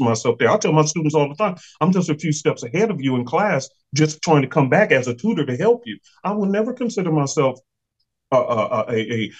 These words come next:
"I finally made it." I'm always a student of this market. That's why I follow people like you and others on the channel. I'm a student of the game. I just come back and try to tell people what I learned so that they can, you know,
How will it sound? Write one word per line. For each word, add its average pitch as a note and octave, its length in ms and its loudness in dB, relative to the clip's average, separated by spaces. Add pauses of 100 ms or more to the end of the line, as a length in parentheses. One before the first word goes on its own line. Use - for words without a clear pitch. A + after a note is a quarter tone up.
"I D3+ 100 4
finally C#3+ 500 6
made A#2+ 300 2
it." F#2+ 180 -4
I'm F#3 140 2
always A#3 320 0
a D#3+ 60 -2
student D3 400 0
of G#2+ 100 -2
this G#2+ 180 -4
market. F#2+ 440 -6 (320)
That's F#3 160 4
why E3+ 160 6
I - 20 0
follow E3 240 6
people F3+ 320 2
like F3+ 240 4
you G3 220 6
and G3+ 100 2
others A3+ 300 0
on F3 100 0
the F#3+ 80 0
channel. C4 340 -10 (760)
I'm G#3 80 4
a A3+ 60 6
student C#4 400 6
of F3 100 0
the C#3+ 80 -2
game. G#2 320 -4 (320)
I E3 60 2
just F3+ 180 2
come F3 160 2
back D#3 220 4
and D3 100 0
try D3 180 0
to B2+ 80 -10
tell A#3 220 2
people D3 260 -4
what B2+ 140 -2
I A#2 40 2
learned G3 400 0 (180)
so D#3 140 0
that D3 140 2
they D3+ 120 2
can, C3+ 300 0 (300)
you G3+ 100 2
know, D#3+ 200 0